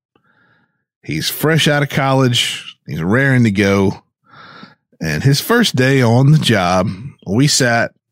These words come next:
in my office and we kinda shot the breeze for a little while, kinda get to know each other a little more. I've known him for a long time, but, uh, kinda wanted to learn more about his education, know more about his experience, where he feels like he might fit in here at Butler Productions, and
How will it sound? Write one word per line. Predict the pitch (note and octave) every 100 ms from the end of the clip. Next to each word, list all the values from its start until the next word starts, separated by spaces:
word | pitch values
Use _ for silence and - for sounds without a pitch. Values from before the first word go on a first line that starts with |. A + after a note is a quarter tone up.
| -
in | C#3+
my | B2
office | F#2+ G2 G2+ F#2 G2+
and | F#2+
we | F#2+
kinda | - A2
shot | - - -
the | F#2+
breeze | F2+ F#2 F2+
for | F2
a | D#2+
little | E2+
while, | E2+ D2+ D#2 - _ - - - _
kinda | G3+ G3
get | D3+
to | C#3+
know | C3 B2+ C3
each | C3
other | A#2+ A2+
a |
little | A2+ G#2+
more. | A2 A2+
I've | A#2+
known | C#3+ B2
him |
for | A#2 G#2+
a |
long | G#2 G2+ G2
time, | A2 F#2+ F#2 F2+
but, | F2 C#2 -
uh, | E2 D#2+ _ _ _ _ _ _ -
kinda | A3+
wanted | F3+ D#3
to | C#3
learn | C#3 C3+
more | C3+ C3+
about | A#2 A#2+ A2
his | G2
education, | G#2 F#2+ F#2 A2 G2 G2+ G#2 F#2+
know | G2+
more | G#2 F#2+
about | F#2+ F2
his | D#2+
experience, | - - - A2+ G#2+ G#2 G2 F2 - - _ _ _ _ _ _ _ _
where | - D3+
he | D3
feels | B2 C3+ C3+ B2
like | B2 A2+
he | B2
might | A#2 A2+ G2
fit | - A2+
in | A2 G#2
here | G#2 G#2+
at | F#2
Butler | G#2+ F#2+
Productions, | G2+ G2+ F#2+ F#2+ - G2+ G2
and | F2 E2